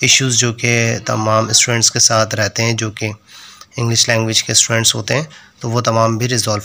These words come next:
होते चले जाएंगे। तो ये book है हमारी, मैं इसका छोटा सा आप लोगों को डेमो दे रहा हूँ। ये book आप कहीं से भी easily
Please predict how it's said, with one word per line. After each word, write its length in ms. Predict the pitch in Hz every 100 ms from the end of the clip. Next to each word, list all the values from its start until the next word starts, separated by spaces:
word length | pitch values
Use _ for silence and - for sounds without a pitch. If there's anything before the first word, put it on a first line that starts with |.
| -
होते 160 | -
चले 240 | - 104 98
जाएंगे। 340 | 95 95 104 - - - - - - -
तो 680 | - 117 113 113 113 110 110 -
ये 460 | 104 117 135 143
book 320 | 131 113 113 -
है 260 | - 113
हमारी, 440 | 104 104 98 117 117 117
मैं 120 | 107
इसका 220 | - 117
छोटा 280 | 107 110 107
सा 160 | -
आप 140 | 113 -
लोगों 100 | 107
को 60 |
डेमो 300 | 110 104 104
दे 160 | 113 120
रहा 100 | 120
हूँ। 80 | 123
ये 120 | 117
book 240 | 113 117
आप 180 | 123 117 -
कहीं 160 | 123
से 160 | 123 131
भी 140 | 127
easily 380 | 123 117 120 135